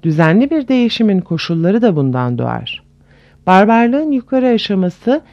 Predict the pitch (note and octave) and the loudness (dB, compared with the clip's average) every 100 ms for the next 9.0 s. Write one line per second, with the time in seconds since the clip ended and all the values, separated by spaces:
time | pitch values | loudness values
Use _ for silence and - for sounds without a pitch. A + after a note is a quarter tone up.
0 | _ _ F3+ G#3+ C4 C4+ A3 A3+ D4 D#4 | _ _ -2 0 0 0 0 0 0 -2
1 | A3+ A3 - G3 - C4+ - A3+ G3 F3 | 0 0 -2 -8 -10 -10 -4 0 2 2
2 | D#3+ D3 C#3+ C3 - B2+ B2+ C3 E3 G#3 | 0 0 -2 -4 -6 -4 -4 0 2 2
3 | F3 C3+ F#3 - - G#3 G3+ G#3 C#4 _ | -2 -4 -8 -8 -4 0 0 0 -4 _
4 | _ _ _ _ F#3 F#3 F3 A#3+ D4 C#4+ | _ _ _ _ 0 2 2 0 -2 -2
5 | C4+ G#3 C#3+ D3+ F#3+ _ _ - F#3+ G3 | 0 0 0 -2 -4 _ _ -4 -2 -2
6 | - C#4+ C4+ A#3+ A#3+ A3+ G#3 A3 A#3+ G3 | -4 -4 -2 0 2 2 2 2 0 0
7 | F#3+ G3+ A3 F#3+ F3+ G3 D#3+ - A#3 B3+ | 0 2 2 2 0 0 -2 -2 -2 0
8 | A3+ G#3 F#3+ E3+ - D#3 - C#3 C3 A3 | 0 -2 -4 -4 -4 -6 -4 -2 0 -2